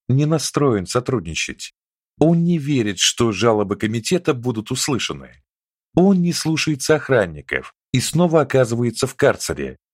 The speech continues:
где непрерывно стучит ладонью в дверь.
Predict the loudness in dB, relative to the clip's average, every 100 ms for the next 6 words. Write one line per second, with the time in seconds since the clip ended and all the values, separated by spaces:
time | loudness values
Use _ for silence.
0 | _ -2 2 2 0 0 2 2 0 0
1 | -2 -2 -4 -2 0 0 2 0 -2 -4
2 | -4 -4 -6 -8